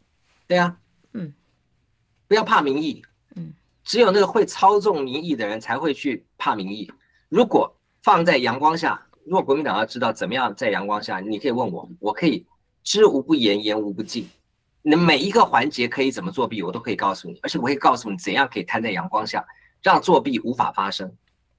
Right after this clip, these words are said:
Speaker 1: 好吗？包括那个 Caddy System，打电话的系-，系统可以录影，还可以录音。
Speaker 2: 嗯。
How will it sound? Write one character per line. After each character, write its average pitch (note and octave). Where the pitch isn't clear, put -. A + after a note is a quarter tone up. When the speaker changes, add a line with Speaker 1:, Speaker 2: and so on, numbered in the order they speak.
Speaker 1:
好 F#2+
吗？ G2+
包 D3
括 C3+
那 B2
个 A2
Caddy C#3
System， F#2+
打 -
电 D3+
话 D3
的 A#2+
系-， A#2+
系 -
统 F#2
可 -
以 B2
录 C3
影， F2
还 -
可 B2+
以 C3
录 D3
音。 D3+
Speaker 2:
嗯。 F3